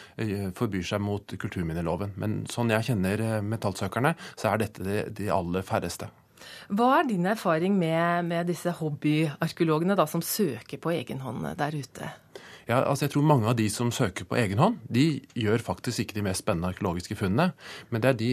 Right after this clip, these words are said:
Speaker 1: mest interesserte, og de, gjerne de som er medlem av Norsk Metallsøkerforening, som også opparbeider seg arkeologisk kunnskap. De blir veldig dyktige, og de jobber svært ofte sammen med oss arkeologer,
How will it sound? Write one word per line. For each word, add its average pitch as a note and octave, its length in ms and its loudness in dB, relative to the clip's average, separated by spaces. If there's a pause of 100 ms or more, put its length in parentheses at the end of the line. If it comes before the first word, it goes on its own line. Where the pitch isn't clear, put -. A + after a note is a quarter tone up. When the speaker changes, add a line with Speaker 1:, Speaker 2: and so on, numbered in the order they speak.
Speaker 1:
mest A2+ 240 -4
interesserte, C3+ 640 0 (220)
og B2 80 -2
de, A2+ 100 2
gjerne B2 340 4
de A2+ 140 0
som A#2 180 -4
er A#2+ 140 0
medlem F#2+ 340 -2
av G#2+ 120 0
Norsk - 180 -4
Metallsøkerforening, G#2+ 880 0 (240)
som - 160 -2
også G#2 320 -2 (160)
opparbeider G2 480 0
seg A#2+ 220 2
arkeologisk A2 580 -2
kunnskap. F#3 400 0 (320)
De A2+ 160 2
blir A2 160 0
veldig A2+ 400 -2
dyktige, C#3 320 2 (400)
og A2 160 -2
de C#3 160 2
jobber A#2 240 -2
svært G2+ 400 2
ofte - 320 -8
sammen G2+ 560 -2
med G2 160 -2
oss - 80 -6
arkeologer, G2+ 560 -2